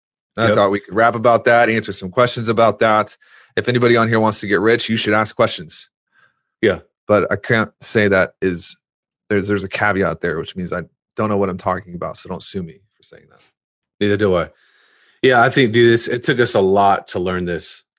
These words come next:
Speaker 2: Like, everything that we're talking about today is from personal experience of burning out, feeling like we couldn't make it to the finish line. And so if you can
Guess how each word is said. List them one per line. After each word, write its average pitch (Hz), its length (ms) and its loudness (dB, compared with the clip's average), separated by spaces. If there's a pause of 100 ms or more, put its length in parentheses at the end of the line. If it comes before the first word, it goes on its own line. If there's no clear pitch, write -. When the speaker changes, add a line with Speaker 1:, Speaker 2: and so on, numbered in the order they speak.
(180)
Speaker 2:
Like, 104 160 0
everything 139 300 4
that 117 120 2
we're 107 120 2
talking 107 280 -2
about 95 200 -4
today 107 420 -4 (440)
is 98 280 0
from 92 360 -4
personal 104 460 -2
experience 92 600 -4
of 87 380 -4 (540)
burning 110 320 0
out, 95 340 -2 (500)
feeling 123 260 4
like 107 200 2
we 104 80 -2
couldn't 113 320 4
make 110 180 0
it 127 120 -2
to 110 80 -2
the 101 100 -4
finish 95 340 -4
line. 95 320 -4 (420)
And 104 240 2
so 110 320 4 (300)
if 110 140 0
you 185 100 4
can 147 320 0